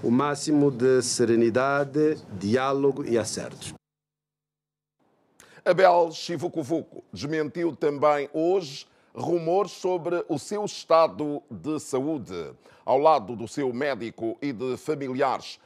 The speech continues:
Speaker 2: o ex-presidente da Casa C E disse sofrer de talassemia, uma doença do sangue caracterizada por anomalias na produção de hemoglobina, e confirmou que em agosto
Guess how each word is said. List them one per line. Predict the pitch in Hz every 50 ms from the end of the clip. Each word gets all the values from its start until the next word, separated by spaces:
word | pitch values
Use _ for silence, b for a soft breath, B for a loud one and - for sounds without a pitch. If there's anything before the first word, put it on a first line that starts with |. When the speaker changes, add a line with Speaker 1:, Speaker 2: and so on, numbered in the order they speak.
| b b b
Speaker 2:
o | b 107 135
ex-presidente | 147 143 127 - - 143 123 101 131 127 131 147 139 139 - -
da | 135 127
Casa | - - 156 143 135 - - 127 120
C | - - 143
E | 139 127 123 127 143 160 160
disse | 113 92 156 151 - -
sofrer | 143 131 - - 139 143 147 143 131
de | 104 90 95 131 -
talassemia, | - - - 160 170 165 147 135 - - - 120 117 127 120 123 139 151 175 165 - B B B B B
uma | B 95 104 110 107
doença | 92 123 131 151 165 160 143 - - 131 131
do | 110 87 90 226 202
sangue | - - - 143 135 143 156 135 123
caracterizada | - - 151 151 156 156 160 143 135 127 107 143 147 147 131 98 131 123
por | - - 123 135 127 - -
anomalias | 143 143 147 165 220 226 208 185 165 151 156 180 190 185 185 175 175 - - - b b b b
na | 117 135
produção | 131 - 147 123 127 113 - - 139 135 135 135 131
de | 117 95 104 127 127 123 - -
hemoglobina, | - 127 139 117 113 110 101 92 107 110 92 104 151 147 120 101 87 73 65 60 b b b b b
e | - 82
confirmou | - 156 143 131 - 123 120 110 117 143 151 143
que | - - - 139 - - - -
em | 165 160 156
agosto | 147 120 156 202 226 220 - - - 226 220 202 170